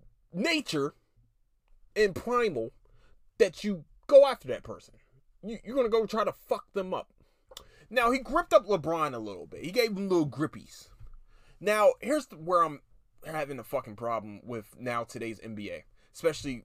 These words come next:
with certain analysts' fucking clown, goofy-ass fucking statements. "You don't go after the king, you get kicked out of the league.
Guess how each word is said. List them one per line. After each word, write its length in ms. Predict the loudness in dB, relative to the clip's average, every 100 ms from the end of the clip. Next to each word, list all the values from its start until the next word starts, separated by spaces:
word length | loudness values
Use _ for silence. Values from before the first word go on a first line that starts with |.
| -8
with 340 | -8 -8 -16 _ _ -18
certain 540 | -2 -2 -2 -10 -14 _ _ -8
analysts' 800 | -8 -6 -8 -8 -10 -16 -16 -20 _ _ _ _
fucking 760 | -6 -6 -6 -12 -12 -16 -18 -18
clown, 560 | -10 -8 -6 -8 -10 -10
goofy-ass 600 | -10 -10 -8 -4 -4 -4
fucking 440 | -8 -8 -10 -14
statements. 540 | -12 -14 -14 -20 -20 -20 -20 -20 -20 -20 -20 _ _ _ _ _ -20 -20 -20 -20 -18 -14
"You 180 | 2 6
don't 180 | 8 8
go 220 | 8 10
after 400 | 12 10 8 0
the 180 | -2 -4 -4
king, 500 | 4 6 8 4 -4 -14 -2
you 180 | 0
get 240 | 0 -2 -2
kicked 260 | -6 6
out 200 | 8 10
of 60 | 8
the 60 | 2
league. 560 | 0 2 2 -2 -8